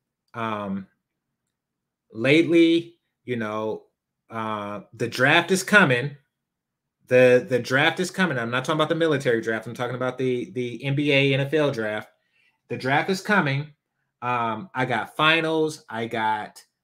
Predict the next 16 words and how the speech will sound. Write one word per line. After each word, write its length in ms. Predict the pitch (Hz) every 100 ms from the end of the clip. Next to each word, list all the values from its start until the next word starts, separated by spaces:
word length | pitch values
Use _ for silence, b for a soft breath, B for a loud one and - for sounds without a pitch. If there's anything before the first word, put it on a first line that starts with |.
| _ _ _ -
I 120 | 117
got, 520 | 113 113 107 101 95
um, 460 | 120 110 107 98 95
I 100 | 120
got 180 | 117 110
midterms. 500 | 120 147 160 156 139
I 80 | 113
got 240 | 104 -
finals. 560 | 143 139 135 135 131 - _ -
And 500 | 135 147 151 147 139
I 160 | 131 131
got 320 | 127 123 -
football 380 | 139 135 113 104
season, 580 | - 104 98 98 98 98 _ _ _
you 140 | - 113
know, 320 | 98 98 95